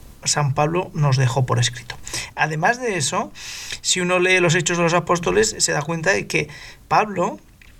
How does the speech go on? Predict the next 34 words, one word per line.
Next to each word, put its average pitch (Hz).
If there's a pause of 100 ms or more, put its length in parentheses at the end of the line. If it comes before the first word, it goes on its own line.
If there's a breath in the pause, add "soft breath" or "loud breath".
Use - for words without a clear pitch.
(380)
llegó 151
a 247
morir 185
en 131
Roma 170 (640 loud breath)
porque, 160 (240)
eh, 135 (440)
eh, 151
bueno, 214
pues 147
porque 143
el 135
Señor, 151 (220)
lo 120
dice 127
así -
en 143
los 135
Hechos 135
de 156
los 160
Apóstoles, 202 (380 loud breath)
le -
dijo: 147
"Tienes 190
que 143
ir 135
a 117
Roma". - (520 loud breath)
Y 175
Pablo 233
era 202
ciudadano 226
romano, 190